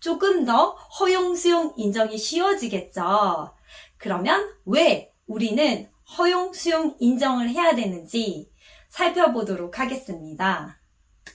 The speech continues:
우선 저의 경우를 예로 들어서 설명을 해볼게요. 저 같은 경우는 전업주부고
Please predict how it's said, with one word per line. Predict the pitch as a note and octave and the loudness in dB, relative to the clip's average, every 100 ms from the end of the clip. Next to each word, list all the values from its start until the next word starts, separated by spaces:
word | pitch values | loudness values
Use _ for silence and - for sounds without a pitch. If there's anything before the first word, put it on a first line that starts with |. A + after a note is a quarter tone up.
| _ _ _ _ _ _ _ | _ _ _ _ _ _ _
우선 | C4 C4+ D#4 D4+ E4 A#3+ F3 - _ | -4 0 4 6 6 4 0 -10 _
저의 | - A#3 A#3+ E4+ E4+ | -4 0 2 2 2
경우를 | A#3 F#3+ A#3 A#3 D#4+ F4 F#3+ | -2 -2 -2 0 0 2 2
예로 | G3+ E4 F4 | 2 2 2
들어서 | A#3 F#3+ F#3 F3 | 0 -2 -2 -4
설명을 | F3+ A#3+ A#3 G3+ F3 | -4 -2 -2 -2 -4
해볼게요. | G#3+ A3 - E3 D#3 A#3+ E4+ - _ _ - - - _ - | -4 -6 -8 -10 -2 0 0 -8 _ _ -20 -20 -20 _ -8
저 | A3 | 0
같은 | C#4 D4 C#4 | 0 0 -2
경우는 | C4+ B3+ A#3+ A#3+ A#3 A#3 - | 0 0 2 2 0 -2 -2
전업주부고 | A#3 B3+ F#4+ - G#3+ F#3 E3 B3+ G4+ - | 0 2 0 -2 -8 -8 -6 -4 -4 -6